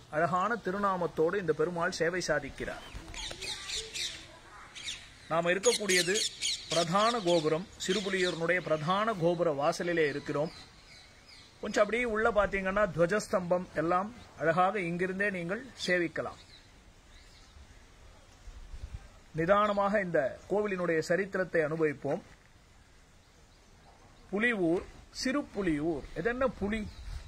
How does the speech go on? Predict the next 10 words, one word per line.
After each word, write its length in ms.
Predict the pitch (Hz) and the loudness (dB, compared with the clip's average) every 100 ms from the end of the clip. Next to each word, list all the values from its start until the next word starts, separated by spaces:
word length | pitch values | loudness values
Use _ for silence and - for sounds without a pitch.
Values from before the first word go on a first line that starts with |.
| - - - | -14 -14 -6
எங்கேயாவது 340 | 156 208 262 | 0 0 0
ஒரு 100 | 226 | -2
திவ்ய 300 | 196 220 220 | -2 0 0
தேசத்துல 380 | 202 190 214 196 - | -2 -4 -4 -4 -2
புலியூர்னு 480 | 247 277 247 240 | 0 0 0 -2
பேர் 340 | 214 202 208 180 | -2 0 0 0
இருக்கான்னு 280 | 170 175 180 | 0 -2 0
கேட்டால், 500 | 147 139 147 165 - - - - - - - - - | -2 -2 0 0 -2 -12 -20 -20 -20 -20 -20 -20 -8
இந்த 220 | 180 180 | -2 0
ஊருக்கும் 560 | 180 262 269 - 208 | 2 0 -2 -2 -4